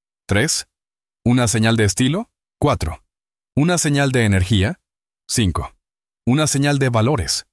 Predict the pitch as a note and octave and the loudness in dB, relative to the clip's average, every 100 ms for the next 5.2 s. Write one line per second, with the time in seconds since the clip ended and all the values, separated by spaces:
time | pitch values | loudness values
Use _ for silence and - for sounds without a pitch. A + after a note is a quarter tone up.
0 | _ _ _ _ - A#2 G#2 G#2 F#2 B2+ | _ _ _ _ -4 -2 0 0 0 0
1 | C3+ - A#2 G2 D#2+ C2 - - _ _ | -2 0 0 0 -2 -4 -6 -6 _ _
2 | _ _ _ - B2 G#2+ D#3+ E3 D3+ D3 | _ _ _ -4 -2 0 -2 0 -2 0
3 | C3+ A#2+ A#2 - G#2+ F2+ D#2 - - _ | -2 0 -2 0 -2 0 -2 -6 -10 _
4 | _ _ _ - F#2+ A2 G#2+ G#2 F#2 A2 | _ _ _ -2 0 0 0 0 0 0
5 | A2+ E3+ | -2 -6